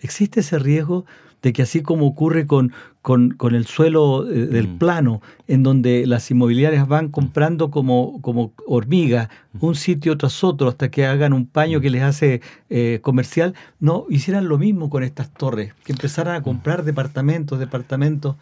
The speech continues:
Speaker 2: Yo creo que es difícil, uno, uno de los, se, entiendo, yo acá no estoy tan informado de eso, pero entiendo que, por ejemplo, una de las dificultades que ha tenido la torre del gam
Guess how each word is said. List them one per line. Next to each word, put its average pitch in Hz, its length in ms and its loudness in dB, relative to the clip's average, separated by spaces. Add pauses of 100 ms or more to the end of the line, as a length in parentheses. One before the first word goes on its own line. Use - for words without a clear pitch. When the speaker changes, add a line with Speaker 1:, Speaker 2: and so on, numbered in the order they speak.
(120)
Speaker 2:
Yo 104 100 -4
creo 139 160 -4
que 185 80 -6
es 180 80 -6
difícil, 180 600 -6 (140)
uno, 143 520 -2
uno 127 200 -2
de 147 60 0
los, 139 380 -4
se, 120 220 -4
entiendo, 117 480 -2
yo 110 120 -2
acá 117 160 -4
no 123 80 -2
estoy 127 180 -6
tan 131 140 -4
informado 135 540 -2
de 139 100 -4
eso, 113 320 -6
pero 92 540 -4
entiendo 120 400 -4
que, 127 80 -4
por 113 100 -4
ejemplo, 120 340 -4
una 123 180 -2
de 113 40 -4
las 113 140 -4
dificultades 104 540 -6
que 127 100 -6
ha - 20 -6
tenido 113 260 -2
la 113 120 -2
torre 113 240 -4
del 98 160 -6
gam 113 260 -4